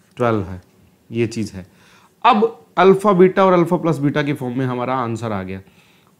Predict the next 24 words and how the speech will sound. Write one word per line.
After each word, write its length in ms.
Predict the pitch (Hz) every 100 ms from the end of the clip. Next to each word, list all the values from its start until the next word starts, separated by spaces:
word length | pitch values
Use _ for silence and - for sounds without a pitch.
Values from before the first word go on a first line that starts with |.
| 185
अब 100 | 202
हमारे 280 | 190 190
पास 180 | 196 202
जो 120 | 175 196
इक्वेशन 500 | 165 190 196 214 180
थी, 140 | 123 92 - _ _ _ _ _ _ _ 120
गिवन 380 | 120 131 156
इक्वेशन 380 | 165 165 160 170
क्या 140 | 170 165
है? 220 | 120 95 _ _ _ _ _ 123
गिवन 460 | 117 131 135 180 180 139
इक्वेशन, 540 | 131 127 123 - 107 -
गिवन 260 | 117 131 147
इक्वेशन 340 | 143 139 151
क्या 140 | 143 160
है 60 |
हमारे 220 | 165 147 147
पास? 280 | 202 214 - _ _ _ _ _ _ -
एक्स 280 | 135 - 185
स्क्वायर 480 | 185 180 147 143 190 _ _ _ _ _ _ _ _ _ _ -
प्लस 320 | 151 135 - - _ _ _ _ -
एक्स 380 | 151 - - 196 190 -
sine 460 | - 147 139 147 160
theta 400 | 160 131 117 131